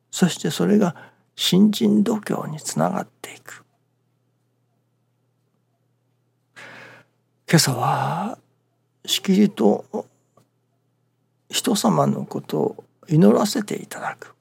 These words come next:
その祈れるということがありがたいことだなと思わせていただいておりました。そしたら、今朝のご理解をいただきました。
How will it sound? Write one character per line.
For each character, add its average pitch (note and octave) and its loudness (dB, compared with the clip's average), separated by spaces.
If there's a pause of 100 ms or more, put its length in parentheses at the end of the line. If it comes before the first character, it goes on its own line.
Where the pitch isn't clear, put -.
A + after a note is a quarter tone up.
(560)
そ - -2
の F3 0 (840)
祈 G3 8
れ - 0
る - -4
と D#3+ -2
い F3+ 2
う - 0
こ - -8
と - -8
が - -4 (600)
あ - -2
り F#3+ 0
が F3 -2
た - -6
い G#3 -6
こ - -16
と - -10
だ - -6
な - -6
と - -14 (920)
思 C3+ 2
わ C#3 0
せ - -10
て - -8
い D3+ -4
た - -6
だ - -6
い - -12
て - -14
お C3+ -6
り - -8
ま D#3+ -8
し - -12
た。 - -18 (760)
そ - -8
し - -8
た A3+ 0
ら、 G3+ 6 (560)
今 - 2
朝 C3+ 0
の A2+ -4
ご C3+ -4
理 C#3 -6
解 - -8 (520)
を D#4 -6
い G3 -4
た - -6
だ - -6
き - -16
ま G3+ -8
し - -12
た。 - -18